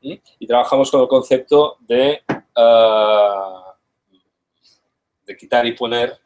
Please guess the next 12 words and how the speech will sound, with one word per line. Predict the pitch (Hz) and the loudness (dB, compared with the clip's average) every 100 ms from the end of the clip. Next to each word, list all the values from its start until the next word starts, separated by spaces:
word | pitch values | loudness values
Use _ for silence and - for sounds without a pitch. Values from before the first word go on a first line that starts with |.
| _ _ _ _ _ | _ _ _ _ _
ah, | 110 107 101 104 104 110 - | -12 -10 -10 -14 -16 -14 -6
baterías, | 117 120 120 123 117 | -6 -4 -2 0 0
fuentes | - 117 120 | -4 -10 -8
de | 113 | -6
alimentación | 113 113 110 113 - 120 120 127 - | -6 -8 -6 -6 -4 -6 -8 -14 -16
o | 113 | -16
cosas | 117 113 110 | -16 -16 -12
que | 117 | -12
no | 107 | -10
sean | - 107 | -12 -14
susceptibles | - _ _ - 113 - - 113 104 - | -16 _ _ -16 -14 -14 -8 -6 -6 -8
de, | 98 95 | -12 -14